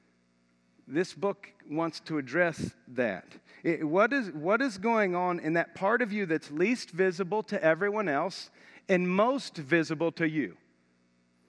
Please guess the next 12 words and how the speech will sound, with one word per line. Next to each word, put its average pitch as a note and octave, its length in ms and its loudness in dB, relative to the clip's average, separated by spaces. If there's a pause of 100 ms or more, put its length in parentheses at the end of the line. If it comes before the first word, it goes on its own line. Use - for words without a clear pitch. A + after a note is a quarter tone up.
It's E3 180 -2
least G#3+ 480 2
tangible G3+ 600 2
to - 140 -2
everyone A3 440 2
else E3+ 340 -2
and F3+ 180 0 (240)
most A3 640 0 (100)
noticeable F3 760 0
to F3 160 -6
you. D3+ 320 -4 (1400)
Right? G3+ 280 0